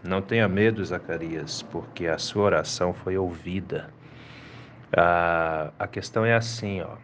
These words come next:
Zacarias e Isabel, né? Era o casal. Eles já tinham uma idade avançada, não tinham filhos, Isabel não podia ter filhos,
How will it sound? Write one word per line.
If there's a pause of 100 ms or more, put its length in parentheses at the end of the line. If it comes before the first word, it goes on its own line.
(200)
Zacarias
e
Isabel, (360)
né?
Era
o (100)
casal. (800)
Eles
já
tinham
uma
idade
avançada, (120)
não
tinham
filhos,
Isabel
não
podia
ter
filhos,